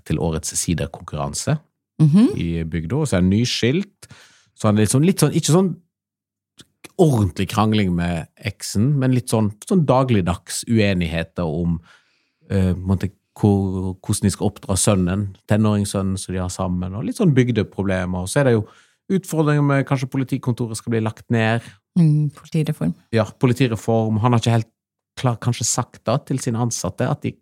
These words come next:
Speaker 1: kanskje må flytte til Førde. <laughs> Så det er sånne daglige utfordringer. Og så skjer det jo da et, eh, mystisk drap, som du egentlig ikke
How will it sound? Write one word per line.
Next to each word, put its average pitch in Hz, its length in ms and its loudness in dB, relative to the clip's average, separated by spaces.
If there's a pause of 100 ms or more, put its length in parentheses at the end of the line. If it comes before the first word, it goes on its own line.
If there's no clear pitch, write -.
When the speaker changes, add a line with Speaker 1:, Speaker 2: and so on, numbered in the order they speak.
Speaker 1:
kanskje - 280 -2
må 113 100 2
flytte 123 260 -2
til - 100 -6
Førde. 110 360 2
<laughs> - 1200 -6
Så 175 80 0
det 170 80 6
er 147 80 2
sånne 147 240 4 (520)
daglige 110 300 0
utfordringer. 98 420 -4
Og 160 100 4
så 147 120 0
skjer 90 420 0
det 71 120 -8
jo 73 40 -6
da 76 160 -4 (960)
et, - 500 -8
eh, 87 800 -4
mystisk - 1400 -4
drap, - 420 -4 (260)
som 98 340 -2
du 95 80 0
egentlig 95 300 0
ikke - 140 -14